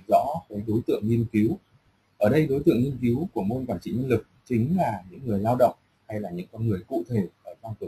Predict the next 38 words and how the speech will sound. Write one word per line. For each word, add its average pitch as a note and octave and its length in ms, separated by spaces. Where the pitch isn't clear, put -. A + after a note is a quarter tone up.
chức. F3 140
À, G2 240
và G#2 400
các - 180
cái A#2 80
vấn B2+ 220
đề B2+ 320
có G#2+ 180
liên D3 240
quan C3 400
đến A2 180
họ D3+ 300
như B2 140
là F#2+ 180
gì, F2 240
các - 160
cái A2 140
công B2 140
việc, A2 260
à, F#2+ 100
như G#2+ 160
là G2+ 200
các - 160
cái A2 160
nhiệm A#2+ 180
vụ, - 240
các A#2+ 160
cái A2 100
nghĩa B2+ 280
vụ - 240
và G2+ 300
các - 180
cái G2 180
lợi - 160
ích G3 120
hay A#2 220
quyền G2 180
lợi G2 140